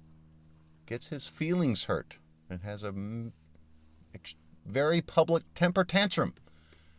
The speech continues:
if you accuse him of only being worth, say, four hundred million dollars. "No, I'm a billionaire.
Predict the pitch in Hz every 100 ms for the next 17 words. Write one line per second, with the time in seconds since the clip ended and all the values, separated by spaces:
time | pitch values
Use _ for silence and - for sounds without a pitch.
0 | _ - 90 - 147 151 131 - - 180
1 | 226 220 - 98 85 92 - - _ -
2 | - - 101 - - 160 196 117 64 -
3 | - - - - - - 117 117 104 127
4 | 101 - - - - - - - - -
5 | - - - - - - - - 95 92
6 | 101 98 92 95 95 90 82 76 58 -
7 | - - - - - - - - - -
8 | _ _ - - 131 123 107 135 143 160
9 | 170 254 294 247 151 92 85 -